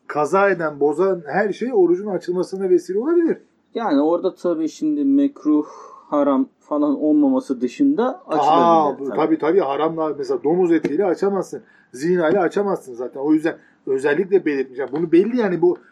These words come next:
Speaker 1: istişare, e, alimleri oturmuş, düşünmüş. Hiçbir boşluğa yer vermemiş
Speaker 2: Tabii,
Speaker 1: bak.
Speaker 2: Gazali de
Speaker 1: Açık
Speaker 2: bundan
Speaker 1: açık demiş.
Speaker 2: bahsediyordu.
Speaker 1: "Eşinle," demiş bak, "eşinle. Eşinle."
Speaker 2: Aynen,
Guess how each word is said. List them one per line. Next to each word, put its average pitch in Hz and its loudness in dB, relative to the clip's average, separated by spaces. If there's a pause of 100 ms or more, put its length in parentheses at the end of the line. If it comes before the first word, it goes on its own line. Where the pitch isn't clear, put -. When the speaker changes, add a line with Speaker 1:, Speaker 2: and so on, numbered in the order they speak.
(140)
Speaker 1:
istişare, 190 2 (580)
e, 139 0
alimleri 160 0
oturmuş, 165 -2
düşünmüş. 175 -4 (300)
Hiçbir 175 0
boşluğa 190 4
yer 170 2
vermemiş 185 0
Speaker 2:
Tabii, 104 -8
Speaker 1:
bak. 127 -4
Speaker 2:
Gazali 131 0
de 127 -2
Speaker 1:
Açık 117 0
Speaker 2:
bundan 175 2
Speaker 1:
açık - -6
demiş. - 0
Speaker 2:
bahsediyordu. 214 -4 (460)
Speaker 1:
"Eşinle," 214 2
demiş 131 -6
bak, 127 -8
"eşinle. 151 -6 (300)
Eşinle." 190 0 (280)
Speaker 2:
Aynen, 117 -6